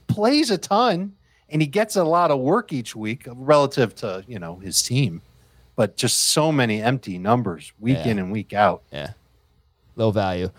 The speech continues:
Speaker 2: Low value touches, Devin Singletary. Cincinnati forty-two, Carolina twenty-one.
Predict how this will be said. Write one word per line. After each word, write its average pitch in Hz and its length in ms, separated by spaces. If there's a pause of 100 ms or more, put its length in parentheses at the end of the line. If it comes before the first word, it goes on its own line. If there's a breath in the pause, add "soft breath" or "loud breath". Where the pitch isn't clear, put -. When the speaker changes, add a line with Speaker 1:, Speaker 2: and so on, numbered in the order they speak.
(360 soft breath)
Speaker 2:
Low 131 140
value 127 260
touches, 113 400 (160)
Devin 117 300
Singletary. 101 480
Cincinnati 208 600
forty-two, 214 600
Carolina 196 640
twenty-one. 175 920